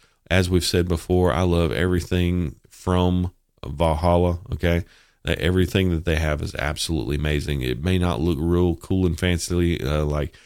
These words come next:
U A D, but their algorithm is absolutely amazing. And, uh,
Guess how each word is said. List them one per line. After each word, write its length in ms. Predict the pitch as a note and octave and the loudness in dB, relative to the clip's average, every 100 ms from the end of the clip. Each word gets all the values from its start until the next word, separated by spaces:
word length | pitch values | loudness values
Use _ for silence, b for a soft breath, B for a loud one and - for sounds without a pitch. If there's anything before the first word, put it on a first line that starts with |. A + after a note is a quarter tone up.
| B B | B B
U 200 | E2+ F#2 | 0 4
A 100 | F2 | 4
D, 220 | E2 F2 E2 | 4 2 2
but 340 | D#2 C#2+ - | 0 -4 -2
their 220 | F#2+ D#2+ | 0 2
algorithm 720 | A1 D#2 F2 D#2 D#2 D2+ D2 | 2 2 0 0 0 0 -2
is 180 | C#2 C#2 | -2 -4
absolutely 760 | - D#2+ E2 - D#2 D#2+ A1+ D#2+ | -4 -2 -2 -4 -2 -2 -2 -2
amazing. 580 | D2+ D#2 D#2+ D#2 D#2+ D#2 b b b b | 0 0 0 0 -2 -4 b b b b
And, 300 | D#2 D2 D2 | -2 0 -2
uh, 240 | A1+ B1+ | -4 -6